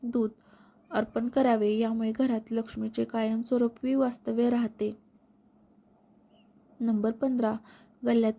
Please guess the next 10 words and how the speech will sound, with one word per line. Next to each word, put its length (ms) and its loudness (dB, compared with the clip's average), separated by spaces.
एखादी 440 -4
तरी 200 2
कवडी 340 2
नक्की 320 -4
असावी. 460 -2
गल्ल्यामध्ये 720 2
पैशाचा 480 -2
ओघ 160 0
सुरू 340 2
राहतो. 480 -4